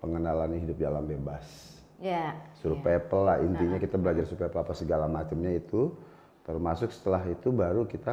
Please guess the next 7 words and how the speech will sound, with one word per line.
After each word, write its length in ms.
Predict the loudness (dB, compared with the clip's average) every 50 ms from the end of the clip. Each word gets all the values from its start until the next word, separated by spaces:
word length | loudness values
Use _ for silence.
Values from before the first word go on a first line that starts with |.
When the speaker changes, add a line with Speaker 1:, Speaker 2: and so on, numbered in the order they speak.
| -2
Speaker 1:
ber-, 240 | 0 0 0 0 0
bermain 400 | -2 -2 -2 -2 -2 0 -2 0
kayak 240 | 0 2 2 2 2
modelnya 560 | 0 0 0 0 0 0 0 -2 -4 -6 -8 -10 -16 -20 -20 -20 -20 _ _
tulisan, 640 | -8 -6 -4 -2 -4 -4 -6 -8 -10 -10 -10 -10 -12 -12
ada 160 | -14 -12 -12 -10
jurnalistiknya, 960 | -10 -10 -10 -10 -10 -10 -10 -10 -10 -10 -10 -10 -10 -8 -8 -10 -10 -8